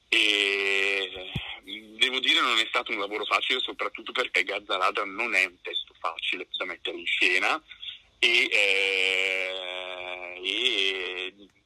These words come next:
quindi già si vedeva la, la, la, il grande talento di Damiano. Salvatore invece è stato così, è molto celebrativo in questa, in questa Gazza Ladra, anche lui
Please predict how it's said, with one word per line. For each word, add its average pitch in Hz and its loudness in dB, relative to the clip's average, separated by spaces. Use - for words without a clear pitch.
quindi 104 -14
già 98 -2
si - -14
vedeva 92 -8
la, 87 -6
la, 82 -10
la, 85 -12
il 104 -6
grande 90 -8
talento 87 -6
di 87 -12
Damiano. 87 -8
Salvatore 156 0
invece 127 0
è 113 4
stato 110 -4
così, 117 -2
è 110 0
molto 127 -6
celebrativo 107 -4
in 92 -8
questa, 87 -4
in 101 -12
questa 104 -6
Gazza 104 -2
Ladra, 127 2
anche 110 -4
lui 113 2